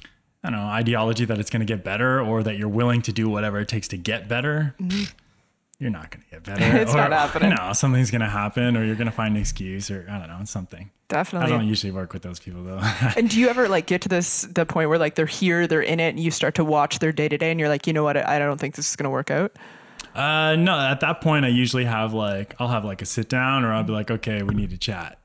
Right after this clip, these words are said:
Speaker 2: Mm-hmm.
Speaker 1: Like, "So what's up?" Like, usually there's a reason, like, nothing usually happens just because. There's
Speaker 2: Mm-hmm.
Speaker 1: always a reason behind it.
Speaker 2: Yeah.
Speaker 1: So I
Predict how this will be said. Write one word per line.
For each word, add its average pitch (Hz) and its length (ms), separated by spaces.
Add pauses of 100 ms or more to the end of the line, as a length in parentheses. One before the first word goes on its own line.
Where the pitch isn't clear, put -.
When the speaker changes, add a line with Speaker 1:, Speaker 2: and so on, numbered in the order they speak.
(160)
Speaker 2:
Mm-hmm. 165 160
Speaker 1:
Like, 160 120
"So 98 400 (320)
what's 104 240
up?" 90 240 (220)
Like, 110 220
usually 143 320
there's 135 220
a 120 100
reason, 117 600
like, 98 240 (800)
nothing 151 320
usually 120 240
happens 104 440
just - 440
because. 98 640
There's 131 220
Speaker 2:
Mm-hmm. 123 80
Speaker 1:
always 110 200
a 95 60
reason 104 320
behind 95 400
it. 151 260
Speaker 2:
Yeah. 170 140
Speaker 1:
So 95 380
I 98 40